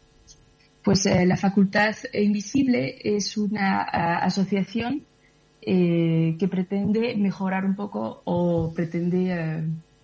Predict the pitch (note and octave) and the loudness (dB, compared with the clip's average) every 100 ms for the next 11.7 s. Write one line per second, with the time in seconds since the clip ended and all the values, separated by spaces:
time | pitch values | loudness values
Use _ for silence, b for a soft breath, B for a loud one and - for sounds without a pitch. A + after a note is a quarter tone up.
0 | _ _ _ _ _ _ _ - F3+ E3+ | _ _ _ _ _ _ _ 0 2 4
1 | F#3 F3+ F3 F3 F#3 G3 G3 F#3 G3+ F#3+ | 6 6 6 4 6 6 6 4 6 6
2 | G3 G#3+ A3+ A#3+ _ - F3+ F3 E3+ E3+ | 6 6 4 2 _ -2 0 2 2 2
3 | E3+ E3 F3 E3 G3 F#3 F#3+ F#3+ F3 F3+ | 2 0 -4 0 2 4 4 4 2 -6
4 | E3+ E3 E3+ E3 D#3+ D#3+ D#3+ - - F#3 | -6 -4 -4 -4 -4 -4 -6 -10 0 4
5 | E3 E3 E3+ F3+ E3 E3 E3 F3 F3 E3+ | 6 6 6 6 6 4 2 4 4 4
6 | E3+ E3+ - - E3+ E3+ E3+ F3 E3 E3+ | 4 2 0 0 0 0 0 0 -2 -4
7 | - - - - F#3 G3 G3 F#3+ F#3+ E3+ | -8 -10 -10 -8 -2 4 4 4 0 0
8 | D#3+ E3 E3 E3 F#3+ E3+ E3+ E3+ E3+ F#3 | 0 0 -2 0 2 0 0 -2 0 2
9 | G3 A3 A#3+ A3+ _ - - G3+ A3 A#3+ | 2 2 -2 -6 _ -8 0 4 6 4
10 | C4+ - G#3 A3+ A3+ F#3 F#3+ F#3 G3 G3 | 0 -4 -2 -2 -2 -2 -2 -6 -6 -2
11 | G3+ G3 D#3+ - E3+ F3+ F#3 | -2 -4 -10 -2 0 2 0